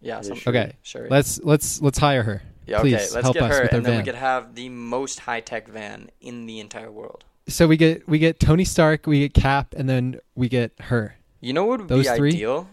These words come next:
Speaker 3: Dream
Speaker 1: though?
Speaker 3: team.
Speaker 1: Like,
Speaker 2: <laughs>
Speaker 1: thinking
Speaker 2: Dude,
Speaker 1: about
Speaker 2: what
Speaker 1: this,
Speaker 2: could be
Speaker 1: guys.
Speaker 2: more ideal than that, Oliver?
Speaker 1: No, think about this.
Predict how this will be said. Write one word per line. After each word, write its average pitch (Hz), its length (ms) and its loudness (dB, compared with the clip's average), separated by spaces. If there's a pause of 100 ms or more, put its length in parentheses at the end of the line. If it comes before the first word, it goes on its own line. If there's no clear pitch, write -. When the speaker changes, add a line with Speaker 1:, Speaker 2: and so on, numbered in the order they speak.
(120)
Speaker 3:
Dream 135 180 2
Speaker 1:
though? 151 80 2
Speaker 3:
team. 107 280 -2 (160)
Speaker 1:
Like, 131 220 -6
Speaker 2:
<laughs> - 0 -
Speaker 1:
thinking 143 320 -4
Speaker 2:
Dude, 165 100 6
Speaker 1:
about 185 180 2
Speaker 2:
what 151 140 4
Speaker 1:
this, 226 120 -4
Speaker 2:
could 139 120 -8
be 151 60 2
Speaker 1:
guys. 127 200 4
Speaker 2:
more 123 100 0
ideal 113 340 -2
than 104 160 -8
that, 101 180 -6
Oliver? 92 260 -10
Speaker 1:
No, 120 160 -4
think 156 260 -10
about 131 240 -6
this. - 280 -16